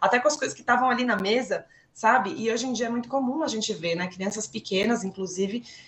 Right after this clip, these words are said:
é, com, ali, diante da tela, né? Às vezes nem prestando atenção no que estão, no que vão comer, né? No que tá sendo conversado. A gente perde a oportunidade de um momento bacana de interação entre pessoas, né?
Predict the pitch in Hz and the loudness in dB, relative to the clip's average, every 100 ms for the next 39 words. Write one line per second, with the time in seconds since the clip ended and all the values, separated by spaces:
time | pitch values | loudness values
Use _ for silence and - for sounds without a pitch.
0 | - - 180 175 170 208 208 226 240 285 | -6 2 6 6 6 2 0 0 2 4
1 | 311 226 202 175 240 233 226 285 220 214 | 6 4 2 6 6 6 4 2 6 6
2 | 262 240 202 208 208 196 196 220 240 233 | 8 6 4 0 -4 -6 -10 -8 -6 -4
3 | 233 226 220 - 202 196 - - - 180 | -4 -2 -4 -2 -4 -4 -8 -20 -12 -8
4 | 180 190 - - - 214 190 - 196 208 | -8 -10 -14 -12 0 2 2 0 -4 2
5 | 202 - 156 165 220 247 226 208 202 202 | 2 4 0 4 6 8 8 6 2 0
6 | 196 - 202 208 196 220 190 175 - 208 | -4 -2 -4 -2 -4 -2 -2 0 2 4
7 | 220 220 - - 214 247 311 - 285 311 | 4 2 -4 -2 0 2 2 8 10 8
8 | 311 302 277 269 247 254 254 285 277 269 | 4 0 -2 -6 -2 0 0 -2 -2 -2
9 | 247 277 294 214 392 - 262 277 294 269 | -2 -6 -4 0 0 2 2 4 2 -2
10 | 285 254 254 240 247 - - - - 208 | -2 -2 -2 -4 -4 -6 -4 -2 2 4
11 | 196 190 196 | 4 2 -4